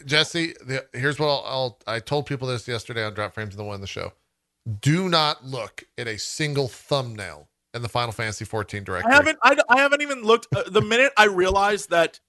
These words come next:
Speaker 2: I saw someone tweet, I'm not sure who it was, someone tweeted, "Stop posting your reaction videos with thumbnails as spoilers." I was
Speaker 1: Yeah.
Speaker 2: like,
Speaker 1: Here's, yeah.
Speaker 2: "Not going on YouTube for a week." So, yeah, I literally
Speaker 1: Me-
Speaker 2: haven't even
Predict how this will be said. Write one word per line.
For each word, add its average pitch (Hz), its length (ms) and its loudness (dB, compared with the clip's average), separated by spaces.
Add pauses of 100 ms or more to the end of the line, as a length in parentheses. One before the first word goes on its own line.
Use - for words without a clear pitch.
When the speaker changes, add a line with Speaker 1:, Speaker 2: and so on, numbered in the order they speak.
(220)
Speaker 2:
I 196 60 -6
saw 294 200 4
someone 269 320 0
tweet, 226 360 0
I'm 190 120 0
not 226 120 4
sure 214 120 0
who 202 120 6
it 180 80 4
was, 160 180 4
someone 196 180 -2
tweeted, 180 380 2 (360)
"Stop - 500 4
posting 214 480 2
your 185 140 2
reaction 175 540 4
videos 151 480 2
with 160 280 -4
thumbnails 160 420 -4
as 143 80 -8
spoilers." 147 420 0
I 160 80 6
was 156 140 4
Speaker 1:
Yeah. 143 140 8
Speaker 2:
like, 143 280 4 (680)
Speaker 1:
Here's, 190 280 4
yeah. 147 240 4 (180)
Speaker 2:
"Not 170 220 2
going 214 240 8
on 277 120 10
YouTube 262 480 6
for 208 160 12
a 190 60 6
week." 196 280 4
So, 214 140 4
yeah, 196 180 6
I 139 80 0
literally 202 420 4
Speaker 1:
Me- 196 60 2
Speaker 2:
haven't 196 200 4
even 175 180 -2